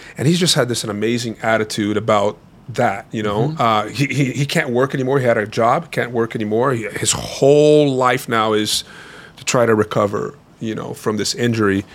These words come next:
Speaker 1: Can't train, do what he likes.
Speaker 2: Yeah.
Speaker 1: But he's done, he's, he's handled it with such, uh, maturity
Speaker 2: Mm-hmm.
Speaker 1: that I thought, you know, I don't know that I would have that same posture
Speaker 2: Right.
Speaker 1: and maturity to handle what this kid is handling right now. So what you're saying is,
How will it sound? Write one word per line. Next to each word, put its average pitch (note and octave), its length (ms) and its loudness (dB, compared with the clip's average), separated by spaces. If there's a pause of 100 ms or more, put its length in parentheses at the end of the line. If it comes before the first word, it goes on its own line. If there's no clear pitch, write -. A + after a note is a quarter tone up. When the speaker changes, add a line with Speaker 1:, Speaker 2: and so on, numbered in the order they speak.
(180)
Speaker 1:
Can't B2 180 -2
train, A#2+ 400 0
do A2+ 120 0
what A2 100 4
he G#2 80 2
likes. G#2 380 2 (200)
Speaker 2:
Yeah. G#2 240 -4
Speaker 1:
But A2+ 120 6
he's C3 180 6
done, C#3 260 2
he's, C3+ 280 0
he's C3 200 0
handled C3+ 340 2
it D#3 120 2 (100)
with B2 200 0
such, - 600 0 (100)
uh, A#2 440 4
maturity A2+ 600 2 (120)
Speaker 2:
Mm-hmm. A#2 260 -6 (500)
Speaker 1:
that A#2 200 4
I A#2 220 2
thought, - 720 0
you C3 80 -4
know, A#2 220 -2
I D#3 140 0
don't A#3 140 2
know F3 140 0
that C3+ 160 4
I A#2+ 80 6
would A#2 180 2
have A2 360 0
that G#2+ 180 -8
same G#2+ 460 -6 (100)
posture G#2+ 760 0 (120)
Speaker 2:
Right. G2+ 140 -4
Speaker 1:
and A2 180 0
maturity A2 680 -2 (300)
to - 60 -8
handle A2+ 800 2 (500)
what A2 160 -2
this G#2+ 160 -2
kid A2 240 0
is G2 220 -4
handling B1+ 360 -6
right - 200 -8
now. - 220 -8
So - 140 2
what D3 160 6
you're C#3 80 0
saying D3+ 320 2
is, A#2+ 240 2